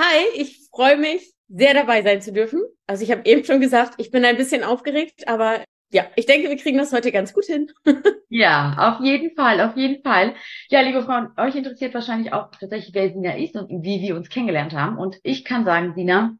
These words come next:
Speaker 2: eine unglaubliche, krasse Powerfrau. <laughs> Also wirklich, und ich übertreibe nicht. Sina war in meinem Aktiencoaching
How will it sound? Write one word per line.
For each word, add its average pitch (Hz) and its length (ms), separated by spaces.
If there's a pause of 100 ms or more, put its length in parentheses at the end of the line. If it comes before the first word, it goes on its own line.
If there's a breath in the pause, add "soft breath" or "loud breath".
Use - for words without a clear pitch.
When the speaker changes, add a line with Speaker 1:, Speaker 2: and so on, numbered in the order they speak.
(140)
Speaker 2:
eine 160 380
unglaubliche, 143 1120
krasse - 560 (100)
Powerfrau. 196 960
<laughs> - 480
Also 220 420
wirklich, 226 540
und 208 180
ich - 420
übertreibe 233 960
nicht. 202 400 (800 loud breath)
Sina 226 400
war 226 460
in 220 160
meinem 240 280
Aktiencoaching 147 920